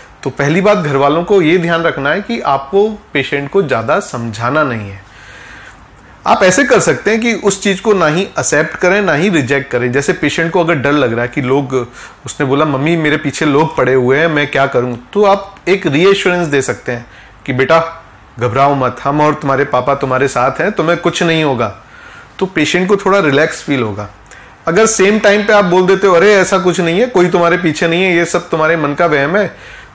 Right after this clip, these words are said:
तो पेशेंट को लगेगा, "ये बिल्कुल मुझे नहीं समझ पा रहे हैं और ये मुझे कोऑपरेट नहीं कर रहे हैं।" तो काफ़ी बार पेशेंट को घर वालों के ही against शक हो जाता है कि ये घर वाले भी मिले हुए हैं और ये मेरे against हैं। तो सबसे पहले हमें रीएश्योरेंस भी पेशेंट को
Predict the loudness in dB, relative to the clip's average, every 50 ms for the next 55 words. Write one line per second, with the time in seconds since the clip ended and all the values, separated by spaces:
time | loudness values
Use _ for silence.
0 | -6 -6 -2 0 0 0 2 0 0 2 2 4 4 4 4 2 2 2 2 4
1 | 4 4 4 2 2 2 0 0 0 0 0 0 0 0 0 0 0 -2 -2 -2
2 | -4 -4 -4 -4 -4 -2 -2 0 0 0 -2 -2 -4 -6 -6 -8 -12 -20 -20 -20
3 | -20 -20 -6 -2 0 2 2 2 2 0 0 0 2 2 2 2 4 2 2 2
4 | 2 0 -2 -2 -2 -4 -4 -4 -8 -10 -10 -10 -10 -4 0 0 2 2 2 2
5 | 2 2 2 2 0 0 0 -2 -2 0 0 0 2 2 2 4 4 4 4 4
6 | 2 0 0 0 2 2 0 -2 -2 -4 -2 0 0 0 0 -2 -6 -12 -18 -18
7 | -18 -20 -20 -20 -20 -16 -10 0 0 0 2 2 2 2 2 2 2 2 0 0
8 | 2 2 0 0 0 0 0 2 0 0 0 0 0 0 -2 0 0 0 2 2
9 | 2 0 0 -2 -2 -4 -4 -4 -4 -4 -4 -2 -2 -2 -2 -2 -2 0 0 -2
10 | 0 -2 -2 -2 -4 -6 -10 -10 -12 -12 -14 -18 -20 -20 -20 -20 -20 -20 -20 -20
11 | -20 -20 -10 -4 -4 -4 -2 -2 -4 -4 -2 -2 0 2 2 2 4 4 4 4
12 | 2 2 2 0 0 2 2 2 2 2 2 2 2 2 2 0 -2 0 0 -2
13 | 0 0 -4 -4 -2 -4 -4 -4 -2 -2 -2 -4